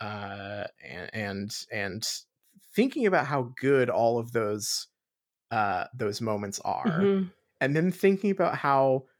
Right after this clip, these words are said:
Speaker 1: J K has tried to sort of do this with Dumbledore and has just completely fallen face first onto the pavement doing it.
Speaker 2: <sighs> Yeah, like, really big time fall,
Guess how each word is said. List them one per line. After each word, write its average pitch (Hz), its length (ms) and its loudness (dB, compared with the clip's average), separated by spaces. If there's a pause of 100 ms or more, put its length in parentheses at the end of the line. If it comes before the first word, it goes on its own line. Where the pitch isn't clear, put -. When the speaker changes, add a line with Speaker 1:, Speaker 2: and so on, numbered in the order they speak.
(460)
Speaker 1:
J 135 300 0
K 143 240 0
has 131 240 0
tried 143 560 2
to 143 100 -2
sort 127 380 2
of 143 140 0
do 139 160 4
this 135 200 -2
with 120 200 -8
Dumbledore 139 680 2
and 127 120 0
has 131 100 -2
just - 220 -6
completely 120 640 -2
fallen 104 480 0
face 98 380 -2
first 98 340 -2
onto 92 180 -2
the - 80 -10
pavement - 520 -6
doing - 240 -18
it. 233 720 2
Speaker 2:
<sighs> - 60 -10 (920)
Yeah, 214 540 4
like, 196 260 -2 (300)
really 185 840 2 (880)
big 220 220 4
time 175 440 -2
fall, 180 460 2